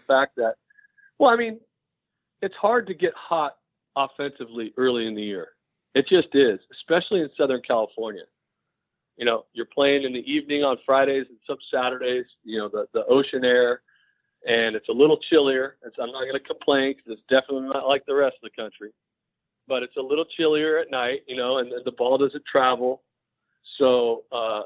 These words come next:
you know, until, until, you know, you'll see a lot of offenses on, in Southern California on the West Coast heat up, you know, right around mid-April when the weather starts warming up and, you know, daylight savings is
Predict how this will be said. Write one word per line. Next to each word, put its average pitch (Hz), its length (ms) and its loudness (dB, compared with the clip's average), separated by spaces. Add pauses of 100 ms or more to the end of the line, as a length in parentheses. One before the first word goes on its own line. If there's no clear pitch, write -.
(120)
you 139 80 -8
know, 117 220 -6
until, 135 500 2
until, 127 560 0
you 127 80 -10
know, 117 100 -4
you'll 139 280 -2
see 160 80 4
a 135 60 8
lot 143 240 6
of 131 80 -2 (100)
offenses 127 640 -4 (100)
on, 120 120 -8 (160)
in 117 80 -16 (140)
Southern 127 260 -2
California 117 520 -6
on 113 100 -8
the 110 100 -12
West 117 320 0
Coast 127 260 4 (420)
heat 143 280 2
up, 139 360 6
you 127 100 -12
know, 123 320 -8
right 120 200 -2
around 131 240 -4
mid-April 143 480 0
when 113 100 -10
the 117 60 -10
weather 156 260 0
starts 123 340 -6
warming 113 320 -8
up 117 180 0 (680)
and, 113 440 -2 (100)
you 120 100 -8
know, 110 120 0
daylight 127 380 2 (100)
savings 147 400 2
is 104 100 -18